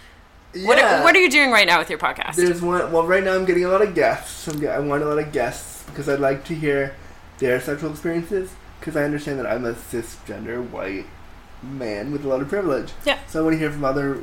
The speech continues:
Speaker 2: communities who are also disabled. And I, like, I like, I like having guests because, as you know, like, you could just sit there and just go like, "Mm-hmm,
Speaker 1: Mm-hmm,
Speaker 2: yeah,
Speaker 1: yeah.
Speaker 2: great, awesome." So, like,
Speaker 1: Good
Speaker 2: I love
Speaker 1: job.
Speaker 2: that.
Speaker 1: Yep. Mm-hmm.
Speaker 2: But I did one, I did one on my own a few weeks ago,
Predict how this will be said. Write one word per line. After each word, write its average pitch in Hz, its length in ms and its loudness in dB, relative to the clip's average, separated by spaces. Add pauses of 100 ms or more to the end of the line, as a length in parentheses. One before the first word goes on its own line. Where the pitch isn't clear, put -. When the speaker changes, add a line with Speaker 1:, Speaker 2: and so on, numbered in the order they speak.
Speaker 2:
communities 131 500 -4
who 135 120 -4
are 131 80 2
also 185 180 -2
disabled. 131 400 -4
And 131 140 -6
I, 123 160 -2
like, 127 160 -4
I 143 80 2
like, 170 260 2 (320)
I 180 60 -2
like 202 180 4
having 185 240 -4
guests 143 300 0
because, 143 240 -2
as 143 140 -4
you 160 120 0
know, 120 220 0
like, 131 240 -2
you 151 80 -6
could 160 120 6
just 170 140 -6
sit 185 120 -2
there 196 100 0
and 196 80 -4
just - 100 -10
go 202 80 -2
like, 196 160 -4
"Mm-hmm, 185 220 -8
Speaker 1:
Mm-hmm, 262 420 -2
Speaker 2:
yeah, 220 160 -2
Speaker 1:
yeah. 190 400 2
Speaker 2:
great, 202 100 -6
awesome." - 380 -4 (320)
So, 214 80 -6
like, 202 140 -8
Speaker 1:
Good 196 60 2
Speaker 2:
I - 20 0
love 202 80 0
Speaker 1:
job. - 160 0
Speaker 2:
that. - 160 0
Speaker 1:
Yep. - 220 -2
Mm-hmm. 208 260 -10
Speaker 2:
But 196 200 2
I 196 100 0
did 208 200 -4
one, 240 300 2
I 175 180 -2
did 190 240 -6
one 208 400 0 (400)
on 175 160 -2
my 160 140 4
own 160 140 4
a 156 40 -4
few 165 160 -10
weeks 160 260 -6
ago, 147 540 2